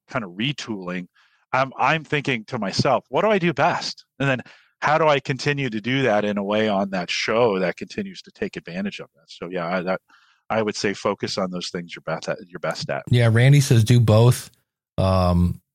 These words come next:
Speaker 2: you know, mitigate weaknesses so they don't get in
Speaker 1: Yeah.
Speaker 2: your way." Yeah.
Speaker 1: Yep. No, right on.
Speaker 2: And then
Speaker 1: Figure out how to get 'em taken care of, you know, have somebody else do 'em, <laughs> uh, buy them away,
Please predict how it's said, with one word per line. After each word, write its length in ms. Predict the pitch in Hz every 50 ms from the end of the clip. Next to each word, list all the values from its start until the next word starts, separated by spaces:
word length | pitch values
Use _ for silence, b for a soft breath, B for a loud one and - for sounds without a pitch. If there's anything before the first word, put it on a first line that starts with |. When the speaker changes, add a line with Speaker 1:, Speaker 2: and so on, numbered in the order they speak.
| _
Speaker 2:
you 140 | - 107 104
know, 320 | 101 98 98 92 90 87 - _ -
mitigate 460 | - 123 127 127 127 135 127 117 92
weaknesses 560 | 104 123 127 120 113 113 - - 107 101 -
so 80 | - 107
they 100 | 104 95
don't 220 | 104 107 107 107
get 120 | 107 117
in 40 | 107
Speaker 1:
Yeah. 200 | 87 98 98 92 98
Speaker 2:
your 60 | 107
way." 300 | 104 95 92 90 87 82 - - -
Yeah. 260 | 110 107 101 92 90
Speaker 1:
Yep. 200 | 98 101 98 - _ _ _ _ _ _ _
No, 200 | - 110 107 107
right 260 | 104 104 104 107 104 104
on. 160 | 101 98 90 -
Speaker 2:
And 160 | 107 104 104 107
then 180 | 107 107 107 104
Speaker 1:
Figure 260 | - 220 226 254 233
out 140 | 214 180 151
how 100 | 165 175
to 80 | 180 165
get 140 | - 170
'em 80 | 160 135
taken 280 | - 160 147 117 117 -
care 220 | - 139 127 113
of, 160 | 98 92 -
you 80 | - 117
know, 80 | 113 107 b b b b b b -
have 160 | 151 151 -
somebody 260 | - 160 147 139 131
else 180 | 131 139 131 -
do 160 | - 143 139 135
'em, 140 | 135 131 127
<laughs> 800 | - - 151 127 - - - - - - _ _ _ _ _ -
uh, 140 | 127 120 107 - - _ _ _ _ _
buy 240 | - 120 120 135 143
them 220 | 139 151 147 143
away, 480 | 139 131 131 135 135 131 131 131 143 135